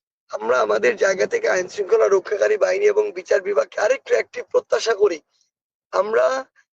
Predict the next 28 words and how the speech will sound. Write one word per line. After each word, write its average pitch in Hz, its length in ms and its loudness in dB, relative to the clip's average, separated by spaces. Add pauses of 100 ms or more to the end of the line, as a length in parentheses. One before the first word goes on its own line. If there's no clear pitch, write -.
(120)
এই 254 200 2
ঘটনা 208 400 2
তো 254 140 2
পাঁচই 208 440 -2
অগাস্টের 226 520 0
পরে 240 220 4
বাংলাদেশে 214 540 0
এরকম 233 340 0
প্রকাশ্যে 117 520 0
দিবালোকে 110 420 2
একজনকে 107 460 -2 (540)
জবাই 202 320 2
করে - 200 0
হত্যা - 280 0
করা 240 180 0
হবে, 240 160 0
এটা 254 140 -2
কিভাবে 269 400 -2
সম্ভব? 180 400 -8 (520)
এটা 480 160 2
তো 571 100 2
আমাদের 480 300 0
কল্পনার 240 520 0
মধ্যেও 226 380 0
ছিল 180 300 -2
না। 80 120 -8 (640)
সেই 240 220 2
জায়গায় 202 440 0